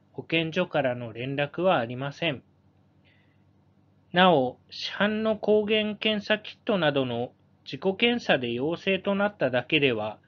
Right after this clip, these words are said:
陽性と確定されているわけではありません。保健所において陽性者として対応を受けるためには、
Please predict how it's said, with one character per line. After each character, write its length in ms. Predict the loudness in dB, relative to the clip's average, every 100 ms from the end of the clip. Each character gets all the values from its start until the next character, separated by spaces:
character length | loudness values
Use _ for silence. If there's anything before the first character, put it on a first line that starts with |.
| -20 _ _ _ _
陽 260 | -2 -2 0
性 260 | 0 0
と 200 | 0 -6
確 320 | -4 -8 -6
定 180 | -2 -2
さ 160 | 0 0
れ 140 | 0
て 100 | 0
い 140 | -2 2
る 100 | 2
わ 140 | 2
け 160 | 2 0
で 100 | 2
は 160 | 4
あ 60 | 2
り 100 | 0
ま 160 | -4
せ 160 | -2 -2
ん。 140 | -2 -6 _ _ _ _ _ _ _ _ _ _ _ _ _
保 140 | -8 0
健 280 | 2 4
所 140 | 2 2
に 140 | 2
お 160 | 2 0
い 80 | -2
て 340 | -2 -2 -4 _ _
陽 320 | -4 0 0
性 240 | 0 0 0
者 180 | 0 -2
と 160 | -2
し 140 | -6 -6
て 140 | -8
対 300 | 0 2 4
応 180 | 4 2
を 40 |
受 120 | 2
け 100 | 2
る 140 | 2 2
た 100 | -2
め 140 | -4
に 140 | -4 -6
は、 260 | -8 -12